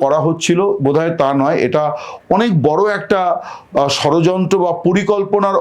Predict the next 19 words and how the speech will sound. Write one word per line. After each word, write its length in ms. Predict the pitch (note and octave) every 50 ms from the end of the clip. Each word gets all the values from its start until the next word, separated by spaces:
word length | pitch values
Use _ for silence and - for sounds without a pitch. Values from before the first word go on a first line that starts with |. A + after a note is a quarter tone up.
| -
অংশ 280 | D#3 D3+ E3 F3 E3 - G#3
হিসেবে 380 | F#3+ E3 E3+ D#3+ F3+ E3+ F3 F3
করা 240 | F3 D3 D3 D3+ D3+
হচ্ছে 260 | D3+ D#3 D#3 D#3 E3+
বলে 180 | D#3 D3+ D3+ D3+
আমার 220 | C#3+ C#3+ D3 C#3 B2 A#2
মনে 140 | B2 D3 F3+
হয়। 240 | E3 D3 D3 F3+ B3+ - - - - - - - -
তার 140 | - D#3+ E3+ F3+
একটা 140 | F3 - G#3+ F#3+ D3 C#3
বড় 140 | D3 D#3 F#3+ G#3 G3+ F#3+
কারণ 220 | D#3 D#3 F3+ G3 G3 G3
হচ্ছে 200 | G3+ G3+ G3+ G#3 G3+
যে 200 | D3 E3 F3 E3+ F3 E3+ E3+ - _ _ - - - - - - - - - - - _ _ _ _ _ -
আওয়ামী 400 | E3 F#3+ G#3+ A#3+ C4 C4+ C4+ B3+
লীগ 180 | B3 C4 A#3+ B3
একটা 240 | B3+ B3 - B3+ A#3
বড় 240 | F3 E3 E3 F#3+ G#3+
ধরনের 400 | G3 G#3 G#3+ G#3+ A3 G#3+ A3+ A3